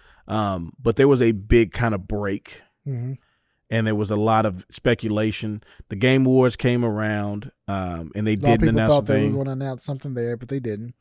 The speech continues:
Speaker 1: And there was a lot of stuff announced in the Game Awards, and, and, and it's not a Nintendo event. So the idea that Nintendo is guaranteed to speak on something at that event,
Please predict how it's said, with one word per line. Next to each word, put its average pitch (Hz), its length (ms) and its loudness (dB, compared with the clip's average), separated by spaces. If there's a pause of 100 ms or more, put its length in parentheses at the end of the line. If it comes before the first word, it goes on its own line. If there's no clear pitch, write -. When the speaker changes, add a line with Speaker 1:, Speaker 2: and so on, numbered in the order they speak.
(520)
Speaker 1:
And 170 100 10
there 220 60 12
was 190 100 12
a 175 60 10
lot 160 160 8
of - 60 2
stuff 131 180 6
announced 131 240 2
in 123 80 -2
the 117 60 0
Game 123 280 2
Awards, 110 300 2
and, 123 220 -2
and, 143 260 0
and 139 120 6
it's 143 120 0
not 147 160 8
a 139 40 0
Nintendo 117 460 0
event. 101 300 -6 (340)
So 120 180 -2
the 120 140 -2
idea 131 460 4
that 120 160 2
Nintendo 113 720 0
is 98 140 -4
guaranteed 117 760 -2
to 117 240 -4 (160)
speak - 460 0
on 123 180 -2
something 127 400 -4
at 110 120 -4
that 117 180 0
event, 117 360 -4